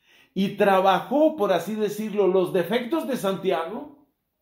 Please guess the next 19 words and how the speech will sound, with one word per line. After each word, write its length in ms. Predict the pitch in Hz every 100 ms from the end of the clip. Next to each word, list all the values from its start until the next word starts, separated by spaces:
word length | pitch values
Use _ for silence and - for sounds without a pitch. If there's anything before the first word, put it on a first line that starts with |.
| _ -
para 240 | 196 185
que 80 | 185
se 160 | 185 190
convirtieran 760 | 202 185 170 196 277 302 202
en 140 | 160 -
cosas 720 | 180 165 165 160 - - _ _ _ _ _ -
y 220 | 139 170
en 460 | 160 156 143 - - -
elementos 800 | 170 175 170 220 269 190 165
positivos. 960 | - 139 143 135 135 110 90 87 - _ _ _ _ _ _ _ _ _ - -
Y 100 | 196
aquella 480 | 196 254 311 330
tristeza 1300 | 233 208 175 - - _ 190 233 311 320 - 226 196
que 100 | 190
le 160 | 180 160
llevaba, 800 | 139 117 95 98 175 233 - _ _ _ _ _ _ _ _ _ _ _ _ _ _ -
¿en 240 | 180 170
qué 140 | 185 233
paró? 600 | 175 123 95 87 -